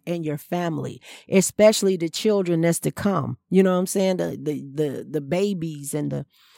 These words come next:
little toddlers and stuff, you know, make sure that you keep your children safe,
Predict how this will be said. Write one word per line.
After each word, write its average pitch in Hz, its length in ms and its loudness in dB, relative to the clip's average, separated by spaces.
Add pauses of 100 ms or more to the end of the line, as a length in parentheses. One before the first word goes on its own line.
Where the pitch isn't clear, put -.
(360)
little 170 240 2
toddlers 170 760 2
and 151 120 -4
stuff, 156 380 -4
you 175 80 -2
know, 170 260 0
make 170 240 -2
sure 202 220 -2
that 190 160 -6
you 190 80 -6
keep 196 240 -4
your 190 80 4
children 180 440 -2
safe, 180 360 -2